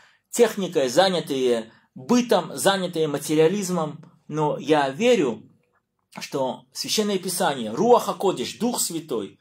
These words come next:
обновляют нас желание служить ближним. Жертвенность, жертвенность, жертвовать своим временем, своими интересами, иногда своими финансами, помогать людям, являть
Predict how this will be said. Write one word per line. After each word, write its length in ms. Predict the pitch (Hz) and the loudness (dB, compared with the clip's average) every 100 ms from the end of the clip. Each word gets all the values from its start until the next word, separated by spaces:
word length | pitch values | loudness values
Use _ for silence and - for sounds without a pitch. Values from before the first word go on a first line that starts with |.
| _ _ _ | _ _ _
обновляют 680 | 135 160 185 214 226 208 - | -6 -2 -2 2 2 2 -2
нас 160 | 196 | -6
желание 680 | 160 180 185 180 143 107 - _ | -4 -2 0 0 -4 -8 -12 _
служить 400 | - - 151 175 | -18 -6 -4 -4
ближним. 580 | 139 151 120 104 92 92 _ _ - | -2 -2 -2 -8 -12 -16 _ _ -10
Жертвенность, 680 | - 196 - 113 98 90 - | 0 0 0 -10 -12 -12 -6
жертвенность, 560 | 214 214 196 180 151 | -6 -6 -6 -6 -6
жертвовать 360 | 151 185 175 170 | -4 -4 -4 -8
своим 180 | 156 143 | -6 -2
временем, 480 | 156 151 131 123 139 - _ | 0 -2 -4 -12 -18 -20 _
своими 540 | - 165 170 208 202 | -6 2 4 4 2
интересами, 580 | 175 175 165 175 160 131 | 2 4 4 4 2 -2
иногда 300 | 143 151 208 | -2 2 0
своими 260 | - 185 175 | 2 0 0
финансами, 760 | 175 170 180 165 165 131 120 - - - _ - | 0 4 4 4 -2 -6 -10 -14 -20 -20 _ 4
помогать 580 | 180 180 175 247 254 | 6 6 4 2 4
людям, 580 | 240 269 165 127 98 - - | 2 2 4 0 0 -10 0
являть 840 | 151 156 175 202 214 226 226 - | 2 4 6 6 8 6 2 -8